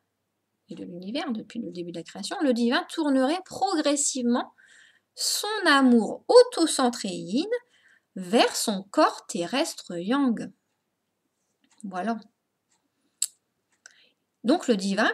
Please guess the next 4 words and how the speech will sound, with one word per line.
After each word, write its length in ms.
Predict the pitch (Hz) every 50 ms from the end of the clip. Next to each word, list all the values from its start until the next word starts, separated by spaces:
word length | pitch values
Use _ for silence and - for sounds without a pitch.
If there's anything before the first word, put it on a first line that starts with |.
| - -
construirait 880 | - - 403 427 453 - - - - - 247 220 214 226 254 330 330 - _ -
un 220 | 226 220 214 220
amour 520 | 233 269 277 285 277 247 226 202 190 190 190
relationnel 1000 | 226 277 320 339 311 262 262 262 - - 247 208 202 214 233 269 294 311 311